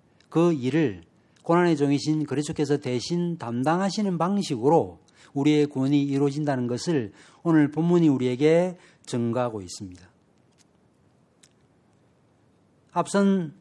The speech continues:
이사야 사십구 장 칠 절에서 종을 고난당하는 자라고 언급했습니다.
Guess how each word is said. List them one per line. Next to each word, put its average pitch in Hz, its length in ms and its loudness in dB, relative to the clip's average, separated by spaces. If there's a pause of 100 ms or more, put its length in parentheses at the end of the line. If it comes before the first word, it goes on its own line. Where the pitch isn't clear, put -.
(600)
이사야 175 420 0
사십구 156 420 -4
장 170 280 2
칠 208 280 -6
절에서 139 840 -2 (800)
종을 147 800 2 (160)
고난당하는 170 840 0
자라고 135 640 0
언급했습니다. 117 880 -4